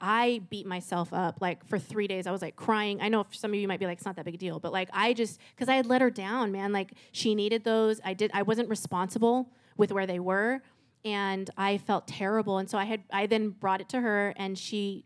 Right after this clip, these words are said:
calmed me, and she was like, "It's okay. Like, I have forgiven you, and I love you, and I know that it's okay." But her speaking into my life and taking that moment, that really hard moment of telling me where she was disappointed or frustrated, it, as, it hurt, and I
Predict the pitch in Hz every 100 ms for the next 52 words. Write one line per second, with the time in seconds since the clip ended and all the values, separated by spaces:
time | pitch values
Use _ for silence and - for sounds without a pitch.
0 | _ - 208 208 202 202 196 - 220 214
1 | 240 - - 262 220 208 202 - 214 269
2 | 240 208 202 202 196 190 196 202 - -
3 | - 202 196 208 202 190 202 190 190 190
4 | 190 190 190 185 190 185 220 202 - -
5 | - - 262 247 - 240 240 226 208 208
6 | 202 190 185 180 220 - 190 185 254 262
7 | 302 254 202 202 196 226 254 233 208 202
8 | 220 240 - 214 202 185 202 - 185 -
9 | 214 226 247 247 247 220 196 - 202 185
10 | 185 - - _ _ - 214 226 - 202
11 | 214 - 175 - 175 - 247 247 269 285
12 | - _ _ - 233 _ _ _ 214 208
13 | 190 - 240 208 226 180 - - - -
14 | 175 202 208 196